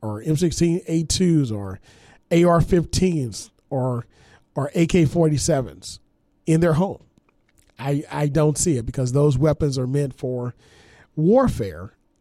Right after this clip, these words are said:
as opposed to the protections that we hold dear to ourselves here in our, in our own self and our own property. But once again, we will see this bill being followed. So what is actually the bill itself?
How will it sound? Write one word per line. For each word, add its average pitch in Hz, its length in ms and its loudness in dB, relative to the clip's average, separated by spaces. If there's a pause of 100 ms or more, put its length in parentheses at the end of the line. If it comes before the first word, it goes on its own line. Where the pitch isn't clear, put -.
as 143 200 -2
opposed 185 540 2
to 170 120 2
the 156 80 0
protections 113 840 -8 (420)
that 120 160 -4
we 127 340 -2
hold 120 380 -2
dear 156 220 4
to 135 120 -4
ourselves 104 720 -8
here 120 460 -6 (100)
in 110 140 -10
our, 101 280 -10 (140)
in 139 100 -10
our 110 160 -10
own 113 360 -6 (160)
self - 380 -4
and 123 100 -6
our 110 240 -10
own 104 200 -10
property. - 500 -12 (960)
But 247 200 0 (680)
once 185 260 2
again, 190 380 0 (920)
we 160 300 4
will 170 220 6
see 170 340 4
this 147 320 2
bill 131 380 0
being 113 260 -6
followed. 110 380 -8
So 190 200 4 (360)
what 285 160 4
is 247 120 4
actually 202 340 2
the 113 100 -6
bill 107 240 -6
itself? - 400 -12